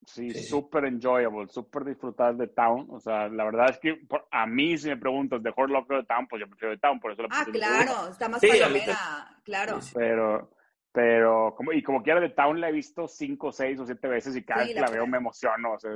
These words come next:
Speaker 1: digo,
Speaker 2: Sí.
Speaker 1: este, la verdad es que está, está muy, muy entretenida, muy divertida. Pero bueno, las cinco de Jeremy Renner, así quedó. Uno, The Hurt Locker, dos, The Town, tres, American Hustle,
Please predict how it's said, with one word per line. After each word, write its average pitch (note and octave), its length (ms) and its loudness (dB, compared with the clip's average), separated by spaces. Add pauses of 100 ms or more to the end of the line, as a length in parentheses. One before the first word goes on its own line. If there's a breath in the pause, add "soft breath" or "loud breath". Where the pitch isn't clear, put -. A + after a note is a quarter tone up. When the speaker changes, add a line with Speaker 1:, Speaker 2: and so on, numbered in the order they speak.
Speaker 1:
digo, A2 260 -6
Speaker 2:
Sí. - 120 -14 (320)
Speaker 1:
este, G#2+ 320 -10
la G#2+ 100 0
verdad G#2 220 2
es A#2+ 80 -6
que - 140 -20
está, A#2+ 440 2
está - 300 -6
muy, B2+ 240 -4
muy C3 240 0
entretenida, A#2 440 0
muy A#2 140 0
divertida. A2 300 0
Pero A2+ 160 4
bueno, B2+ 200 6
las - 160 2
cinco E3+ 280 0
de D#3+ 80 4
Jeremy D3 320 4
Renner, C3 260 2
así A#2+ 180 -6
quedó. B2 440 2
Uno, E3 260 -2
The D3 160 -2
Hurt C#3+ 160 0
Locker, C3+ 420 -4 (220)
dos, C#3 260 0 (140)
The A2+ 60 -18 (120)
Town, A#2+ 300 -2 (300)
tres, B2+ 340 -8
American A#2+ 400 -8
Hustle, B2 320 -2